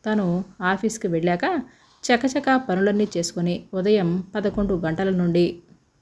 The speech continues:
సాయంత్రం ఐదు గంటల దాకా తదేక దీక్షతో,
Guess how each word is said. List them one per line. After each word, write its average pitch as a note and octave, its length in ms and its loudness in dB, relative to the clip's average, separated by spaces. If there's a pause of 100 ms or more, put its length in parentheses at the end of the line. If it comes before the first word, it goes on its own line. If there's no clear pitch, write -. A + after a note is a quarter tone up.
(140)
సాయంత్రం C4 840 4
ఐదు A3 240 4
గంటల F3+ 380 0
దాకా B3 460 0 (420)
తదేక C#4+ 420 6
దీక్షతో, G3 760 0